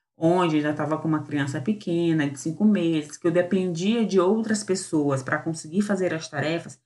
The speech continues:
eu tento desenvolver uma educação um pouco mais empática, mais afetiva, principalmente como eu estou relacionada a pessoas que já fazem parte de uma família, não no sentido de serem filhos, mas de serem já progenitores. E levar em consideração esse processo de ensino, essa compreensão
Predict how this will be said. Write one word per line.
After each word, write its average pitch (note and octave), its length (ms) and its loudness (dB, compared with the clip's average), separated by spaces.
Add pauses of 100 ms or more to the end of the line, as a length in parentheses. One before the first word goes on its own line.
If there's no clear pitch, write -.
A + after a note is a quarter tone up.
eu G3+ 180 4
tento A3+ 240 2
desenvolver G3+ 640 6
uma G3+ 100 6
educação G3+ 400 2
um G3 40 2
pouco G3+ 200 0
mais G#3 180 4
empática, F3 760 -2
mais D3+ 180 0
afetiva, F3+ 580 -2
principalmente G#3+ 640 2
como G#3+ 140 2
eu G3+ 60 4
estou G3+ 180 2
relacionada F#3 800 0 (340)
a F3+ 80 -2
pessoas G3+ 380 2
que G#3+ 80 0
já G#3 160 4
fazem C4+ 400 2
parte A#3+ 460 2
de A3 80 2
uma A3 160 4
família, F#3+ 480 2
não G3 220 4
no E4+ 100 6
sentido C#4 340 -2
de B3+ 80 -6
serem C4 260 2
filhos, G#3 520 0 (360)
mas F3 300 2
de F#3+ 100 -2
serem F#3 480 0
já E3+ 200 -2
progenitores. F#3+ 1000 2 (120)
E G3+ 120 6
levar G3+ 380 6
em C4 80 0
consideração A3 720 0
esse A3+ 260 -2
processo G#3 460 -2
de F#3 140 0
ensino, F3+ 680 0
essa F3 220 -4
compreensão F3+ 1040 0